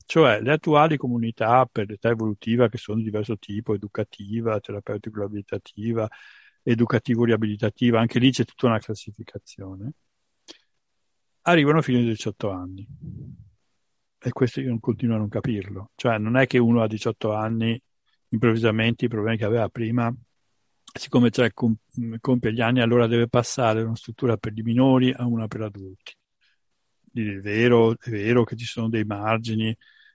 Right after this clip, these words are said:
eh, ci sono, come dire, delle proroghe rispetto a quel tipo di percorso.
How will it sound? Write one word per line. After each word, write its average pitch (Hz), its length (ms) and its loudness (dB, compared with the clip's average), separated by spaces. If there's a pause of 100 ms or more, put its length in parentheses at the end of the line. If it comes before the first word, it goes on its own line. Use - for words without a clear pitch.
(120)
eh, 107 440 -6
ci - 140 -10
sono, 110 400 -4 (100)
come 110 220 -6
dire, 110 240 0
delle 107 260 -2 (220)
proroghe 113 680 4
rispetto 113 500 -2
a - 40 0
quel 110 140 -4
tipo 120 240 -6
di 110 100 -6
percorso. - 720 0